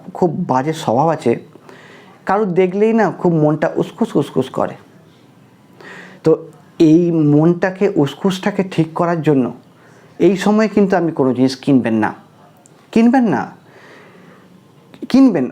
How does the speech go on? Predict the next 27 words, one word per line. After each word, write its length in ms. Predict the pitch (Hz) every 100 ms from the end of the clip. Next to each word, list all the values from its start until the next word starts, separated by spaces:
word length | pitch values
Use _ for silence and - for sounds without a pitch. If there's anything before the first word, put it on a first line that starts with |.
| -
ওই 160 | 185 220
জিনিসটাই 460 | 262 285 277 277
কিনবেন 460 | 269 165 143 165 117 - - - _
ঠিক 240 | 262 254 - - - - -
পাঁচ 200 | 180 185 -
থেকে 180 | 170 170
সাত 300 | - - 147
দিন 280 | 120 131 117
বাদ, 220 | 90 76 - _ - _ _ - - - -
ওই 140 | 160
জিনিসটাই 380 | 160 196 190 214
কিনবেন 380 | 208 214 240 302 - - _
পাঁচ 280 | - 165 185 -
থেকে 180 | 196 196
সাত 220 | 175 156
দিন 260 | 147 147
বাদ। 280 | 139 135 - - - - - _ _ _ _ _ _ - - _ 131
যখনই 300 | 147 160 170
আপনি 140 | 170
সাত 200 | - 139
দিন 220 | 127 151
বাদ 140 | 160 -
কিনতে 220 | 139 131
যাবেন 180 | 175 220
না, 240 | 277 - - - _ - - - - _ - _ -
তখনই 320 | 143 208 214
নি-, 280 | 196 185